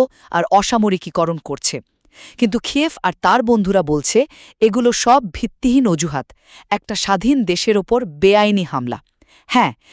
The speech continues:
ন্যাটোর পূর্ব দিকে সম্প্রসারণ রাশিয়ার একটা বড় চিন্তার কারণ, যদিও পশ্চিমারা বলে, কোন দেশে যোগ দেবে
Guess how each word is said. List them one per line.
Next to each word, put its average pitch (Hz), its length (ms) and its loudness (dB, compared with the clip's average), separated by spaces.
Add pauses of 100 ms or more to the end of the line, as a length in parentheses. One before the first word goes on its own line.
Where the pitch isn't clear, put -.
(240)
ন্যাটোর 214 420 0
পূর্ব 226 360 -2
দিকে 220 220 -4
সম্প্রসারণ 175 720 -2 (320)
রাশিয়ার 190 400 2
একটা - 160 -4
বড় 156 240 2
চিন্তার 214 380 -2
কারণ, 214 260 0 (400)
যদিও 226 340 2
পশ্চিমারা 208 540 0
বলে, 175 240 0 (360)
কোন 269 200 4
দেশে 294 240 0
যোগ 196 260 2
দেবে 190 240 0